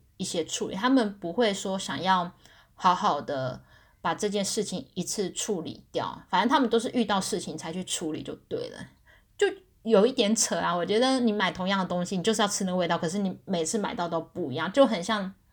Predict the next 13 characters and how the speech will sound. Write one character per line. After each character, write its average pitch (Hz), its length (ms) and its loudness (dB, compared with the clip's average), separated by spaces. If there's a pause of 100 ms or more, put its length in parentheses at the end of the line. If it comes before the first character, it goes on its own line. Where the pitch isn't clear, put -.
(800)
那， 240 120 4
那， 220 180 0
那 233 180 4
个 202 100 4
叫 190 140 0
什 185 100 -4
么， 180 160 -6 (460)
抽 - 260 4
福 190 300 -2
袋 214 180 4
还 180 160 2
是 208 160 -2
在 190 500 2